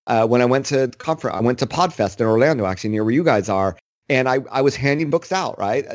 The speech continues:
Th-, that, that was my influence marketing, trying to make impact on people that have influence in my industry that might be able to move the needle in terms of book sales. And that's the sort of holistic thinking about digital influence that I, I hope, I hope, I hope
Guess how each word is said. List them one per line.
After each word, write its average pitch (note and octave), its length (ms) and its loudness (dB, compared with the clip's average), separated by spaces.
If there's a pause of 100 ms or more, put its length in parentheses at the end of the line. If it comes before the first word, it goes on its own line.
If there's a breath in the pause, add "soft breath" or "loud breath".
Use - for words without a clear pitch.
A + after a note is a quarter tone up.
Th-, B2 120 -6
that, C#3+ 260 -2
that F3 200 0
was D#3+ 140 2
my D3+ 220 -2
influence B2+ 440 -4
marketing, A2 340 -2
trying B2 180 0
to C3+ 60 0
make A#2 180 0
impact B2 480 -4 (360)
on G#2+ 200 0 (100)
people C3+ 360 2
that A2 120 2
have A2 140 2
influence A#2 440 -2
in G#2 60 -10
my G2+ 180 -4
industry F#2 520 -8 (300)
that A2+ 140 2
might A#2 240 2
be B2 100 2
able A2 140 2
to G#2+ 60 0
move A2 240 0
the A2 80 0
needle G#2+ 260 -2
in F#2 80 -4
terms F#2+ 240 -8
of F2 80 -8
book F#2+ 160 -6
sales. - 360 -8 (220 soft breath)
And B2+ 180 4
that's E3+ 260 2
the E3 80 -4
sort C#3+ 220 2
of A#2 40 -2
holistic A#2+ 460 2
thinking A#2 320 -4
about G2 180 -2
digital G#2 300 -4
influence C#3 480 -4 (320 soft breath)
that A#2+ 100 0
I, A#2+ 200 6
I B2 160 2
hope, C#3+ 400 0
I A2 100 -2
hope, G2+ 240 -2
I G2+ 100 -4
hope G2 280 -2